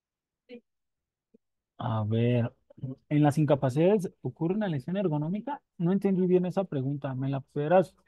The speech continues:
este, decir mejorcito, por favor? Aquí, Pati dice, "Disculpe, ¿en la incapacidad existe la lesión ergonómica?"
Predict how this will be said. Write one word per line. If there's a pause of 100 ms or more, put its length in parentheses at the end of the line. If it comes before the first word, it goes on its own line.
(560)
este, (280)
decir
mejorcito,
por
favor?
Aquí,
Pati
dice,
"Disculpe,
¿en
la
incapacidad
existe
la
lesión
ergonómica?"